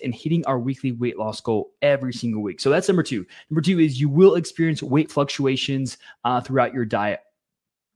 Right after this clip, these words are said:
Now, number three, number three is so important as well. So number three is emphasizing protein and weight training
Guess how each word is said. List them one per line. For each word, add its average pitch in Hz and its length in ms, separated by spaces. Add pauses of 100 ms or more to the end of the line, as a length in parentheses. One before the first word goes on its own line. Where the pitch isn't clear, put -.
(260)
Now, 151 120
number 180 200
three, 175 260
number 143 180
three 165 180
is - 220
so 156 240
important 143 380
as 120 120
well. 123 160
So 143 120
number 165 120
three 160 200
is 139 180 (400)
emphasizing 202 540
protein 185 580
and 139 300
weight 180 280
training 113 520